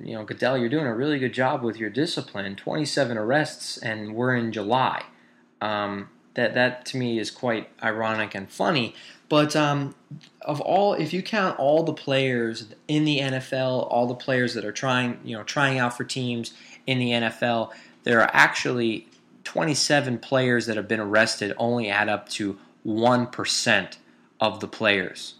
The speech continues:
in the league. So for you to really say that too many people are being arrested, there are too many crimes in the N F L, you have to remember N F L players are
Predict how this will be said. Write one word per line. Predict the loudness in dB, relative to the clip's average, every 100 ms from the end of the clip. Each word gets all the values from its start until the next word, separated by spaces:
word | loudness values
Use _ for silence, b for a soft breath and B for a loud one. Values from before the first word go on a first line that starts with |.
| _ b b b _ -6
in | -4
the | -2
league. | 2 2 0 -8 _ _ _ _ _ _ _ _ _
So | -2 2 6 6 4 0 -8
for | -2 2
you | 4 4
to | 4
really | 4 2 2
say | 2 2 2 2
that | 0 -2 -4
too | -2 2
many | 2 2 0
people | -4 -6 -2 -4 -4 -10 -2
are | -2
being | 0 -2 -2
arrested, | 2 4 4 0 -4
there | -2 -4
are | -4
too | -2 -2
many | 0 -2 -4
crimes | -4 0 4 4 2
in | -4
the | -4
N |
F | -4 0
L, | 0 0 -4 B -2
you | 2
have | 2 2
to | 2
remember | 2 4 4 4 4 2 0 B B B 0
N | 2
F | 2 2
L | 0
players | 0 2 4 2 2
are | -2 -2